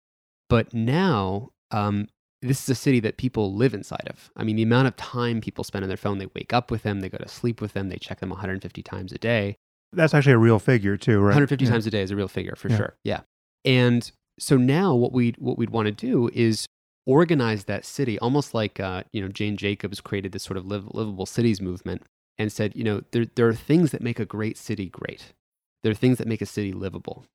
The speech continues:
Speaker 1: Uh, you know, she pointed out eyes on the street, you know, stoops in New York.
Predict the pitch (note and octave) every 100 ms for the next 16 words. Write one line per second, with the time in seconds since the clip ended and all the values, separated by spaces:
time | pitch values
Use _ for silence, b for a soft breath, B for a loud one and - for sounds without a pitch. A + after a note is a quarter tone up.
0 | _ _ G2 F#2 F#2 F#2+ - - - G#2+
1 | G2+ G2 F#2+ - _ - G2+ G2 G2+ F#2
2 | - - C3 A#2 A2 - G2 G2+ - -
3 | C3 B2 - G2 F#2 F#2+ G#2+ A#2 A2